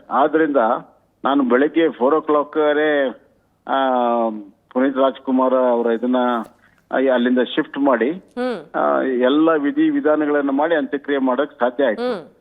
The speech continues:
Speaker 1: ಈ ತ-, ಈ ತರ ಒಂದು ಪ್ಲಾನಿಂಗ್ ಇರ್ಬೇಕು, ಏನೋ ಮಾಡಿದ್ರು ಕೂಡ.
Speaker 2: ಹ್ಮ್.
Speaker 1: ನಿನ್ನೆ ಯಾವುದೇ ರೀತಿ ಪ್ಲಾನಿಂಗ್ ಇರ್ಲಿಲ್ಲ. ಮೊದಲನೇದಾಗಿ ಇಷ್ಟು ಅವಸರದಲ್ಲಿ ಮಾಡ್ಬಾರ್ದಾಗಿತ್ತು.
Speaker 2: ಹ್ಮ್.
Speaker 1: ಮೊದಲನೇದಾಗಿ.
Speaker 2: ಹ್ಮ್, ಹ್ಮ್.
Speaker 1: ಎರ್-, ಎರಡನೇದಾಗಿ,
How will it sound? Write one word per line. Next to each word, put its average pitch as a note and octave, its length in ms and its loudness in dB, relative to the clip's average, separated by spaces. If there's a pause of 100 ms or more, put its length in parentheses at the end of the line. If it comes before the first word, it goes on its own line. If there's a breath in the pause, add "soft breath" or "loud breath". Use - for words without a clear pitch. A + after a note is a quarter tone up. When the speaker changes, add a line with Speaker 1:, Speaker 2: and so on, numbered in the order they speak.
(200)
Speaker 1:
ಈ G3 100 -10
ತ-, - 220 -12
ಈ E3 160 -2
ತರ F#3 200 -2 (360)
ಒಂದು D3+ 240 -2
ಪ್ಲಾನಿಂಗ್ F3 500 0
ಇರ್ಬೇಕು, G#2+ 500 -4
ಏನೋ C3 180 -2
ಮಾಡಿದ್ರು A2 420 -4
ಕೂಡ. - 200 -16
Speaker 2:
ಹ್ಮ್. - 840 -14
Speaker 1:
ನಿನ್ನೆ F#3 720 2
ಯಾವುದೇ D3+ 360 2
ರೀತಿ D#3 260 -6
ಪ್ಲಾನಿಂಗ್ B2+ 420 -2
ಇರ್ಲಿಲ್ಲ. G#2 300 -4
ಮೊದಲನೇದಾಗಿ D3 540 0
ಇಷ್ಟು C3 200 -4
ಅವಸರದಲ್ಲಿ C#3+ 460 -4
ಮಾಡ್ಬಾರ್ದಾಗಿತ್ತು. A2 720 -2
Speaker 2:
ಹ್ಮ್. - 1000 -14
Speaker 1:
ಮೊದಲನೇದಾಗಿ. A#2 600 0
Speaker 2:
ಹ್ಮ್, G3+ 460 -12
ಹ್ಮ್. F#3 340 -10
Speaker 1:
ಎರ್-, A2+ 180 -2 (440)
ಎರಡನೇದಾಗಿ, D#3+ 760 0